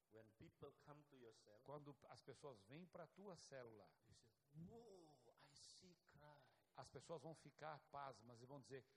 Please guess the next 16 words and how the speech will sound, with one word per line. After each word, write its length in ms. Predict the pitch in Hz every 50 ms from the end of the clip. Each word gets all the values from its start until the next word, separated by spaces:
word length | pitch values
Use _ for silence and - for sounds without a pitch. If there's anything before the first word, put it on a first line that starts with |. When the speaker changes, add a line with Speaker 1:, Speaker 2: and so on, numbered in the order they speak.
| - -
Speaker 2:
"Estou 520 | 127 127 - - - - 147 147 139 127 110
vendo 460 | - - 139 160 170 180 170 165 165
Cristo." 720 | - - - 127 131 127 120 - - - - 117 107 92 87 92 90 - - - - - - - -
Speaker 1:
Wow, 880 | - 196 202 202 202 202 196 196 190 185 180 - - 147 143 143 - - - - - - - - - - - - - - - -
I 160 | 160 180 175 - -
experience 1000 | 170 165 - - - - - - - - 214 220 208 196 208 196 190 - - -
the 60 | 185 180
Speaker 2:
Estou 120 | - - - 185 196 196 208 214 214 208 208
Speaker 1:
presence 200 | 202 196 180 185
of 80 | 170
Christ. 60 | - -
Speaker 2:
experimentando 1160 | - 185 196 196 190 185 170 165 160 156 151 151 143 - 170 175 196 208 214 214 196 202 196
a 80 | 175
presença 960 | - - - 170 160 151 139 120 107 - 165 180 180 175 165 - - - 165 143
de 160 | 123 117 131 -
Cristo. 760 | - - 139 135 143 139 - - - - - 120 107 98